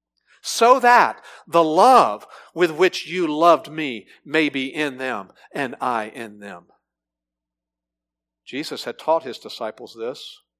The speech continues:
that last night, that the Father loved them. Back in chapter sixteen, verse twenty-seven, "For the Father himself loves you." The Father himself loves you.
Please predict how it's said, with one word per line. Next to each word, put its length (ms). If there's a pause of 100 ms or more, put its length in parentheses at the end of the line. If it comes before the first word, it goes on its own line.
(420)
that 180
last 280
night, 320 (880)
that 100
the 60
Father 360
loved 360 (220)
them. 340 (380)
Back 160
in 60
chapter 340
sixteen, 520
verse 160
twenty-seven, 600 (1120)
"For 120
the 80
Father 460
himself 560
loves 340
you." 260 (1300)
The 80
Father 320
himself 480
loves 300
you. 260